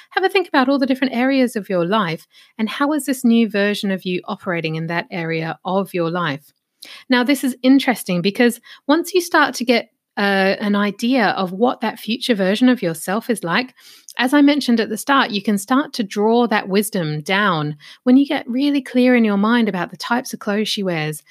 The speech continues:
how she does her hair, how she does her makeup, what does she say, how does she act that's different, then if you hit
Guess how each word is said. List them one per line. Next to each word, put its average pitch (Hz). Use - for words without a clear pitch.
how 226
she 226
does 214
her 190
hair, 185
how 202
she 208
does 208
her 196
makeup, 190
what 240
does 247
she -
say, 214
how 233
does -
she -
act -
that's -
different, 220
then 277
if 277
you 240
hit 285